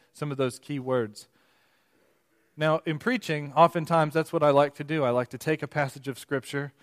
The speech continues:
and just spend some time and just walk right through it.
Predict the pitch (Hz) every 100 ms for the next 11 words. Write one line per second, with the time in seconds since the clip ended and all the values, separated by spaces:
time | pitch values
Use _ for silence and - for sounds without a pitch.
0 | _ _ _ _ - 123 131 - 165 156
1 | 147 - 151 147 139 139 123 139 151 170
2 | 170 170 180 185 147 135